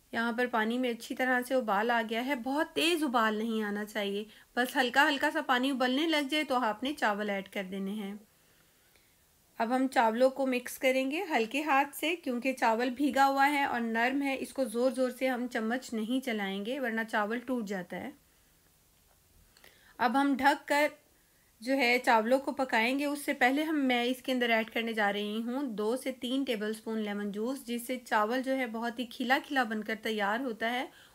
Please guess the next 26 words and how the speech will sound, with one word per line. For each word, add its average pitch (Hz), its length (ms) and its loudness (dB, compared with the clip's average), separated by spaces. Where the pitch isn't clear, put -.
और 247 180 2
जायके 220 400 2
में 262 200 0
भी 220 100 -4
बहुत 196 260 -6
ज़बरदस्त 190 520 -6
तैयार 208 420 -2
होता 208 260 -6
है। 240 200 -8
यहाँ 240 160 2
पर 262 120 0
मैं 277 140 -2
थोड़ा 262 260 0
सा 302 140 -8
पानी 262 280 2
और 247 200 4
डाल 254 220 6
रही 254 240 0
हूँ, 294 100 -2
मुझे 240 260 0
पानी 226 300 2
थोड़ा 247 260 0
कम 247 260 2
लग 220 200 0
रहा 208 280 -2
था। 262 200 -6